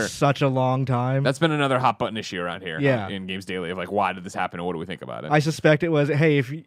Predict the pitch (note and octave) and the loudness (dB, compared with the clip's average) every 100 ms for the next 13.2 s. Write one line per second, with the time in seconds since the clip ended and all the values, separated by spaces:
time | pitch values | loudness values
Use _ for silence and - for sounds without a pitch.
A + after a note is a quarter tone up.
0 | - D3+ D#3 D#3 D3+ D3+ D3 D3+ D3+ D3 | -8 0 2 2 0 0 0 0 -4 0
1 | D#3+ C#3+ - - - - F3 F3+ F3+ E3+ | 2 2 0 -18 -12 4 6 8 8 8
2 | E3+ F3 D#3 D3+ - C#3+ C#3 C#3+ C3 C3 | 8 8 6 4 4 4 4 2 2 2
3 | B2+ C3 C3+ C3+ C#3+ C#3 C3 A2+ C#3 C3 | 2 0 0 0 2 2 2 2 2 2
4 | C3+ B2+ B2 B2 A2+ - - D3+ C#3+ C3 | 0 0 2 2 0 -8 0 2 4 2
5 | B2+ - D3+ C3+ C#3 C#3 B2 A3 G3 F3+ | 0 0 0 2 0 0 0 4 4 4
6 | D#3+ C#3 C3+ C3+ - - D3 D3 C#3 C3+ | 2 2 0 -2 -10 -4 2 4 2 0
7 | - - E3+ D#3+ D3 D3 C3+ C3 - C#3 | -2 4 4 4 2 0 0 -2 0 -2
8 | C3 C3 C3+ C3 C3+ B2+ C3 - E3+ F3+ | -2 -2 -2 -2 0 2 2 2 2 0
9 | - - _ _ _ - C#3+ D3 C#3+ D#3+ | -2 -20 _ _ _ -2 4 4 4 2
10 | E3+ G#3 E3 C3 C3+ D3 C3 B2+ A#2+ A2+ | 4 6 6 4 0 0 -2 0 -2 -2
11 | A#2 C3 - G#2+ G#2 G#2 C3+ B2 G#2 C3+ | -2 -2 -2 -6 -6 -8 -4 -2 0 0
12 | A#2+ C3 B2+ B2 A#2 A#2 A#2 A#2+ A2 G#2 | 2 0 0 -2 0 -2 -2 -4 -4 -6
13 | F2 | -8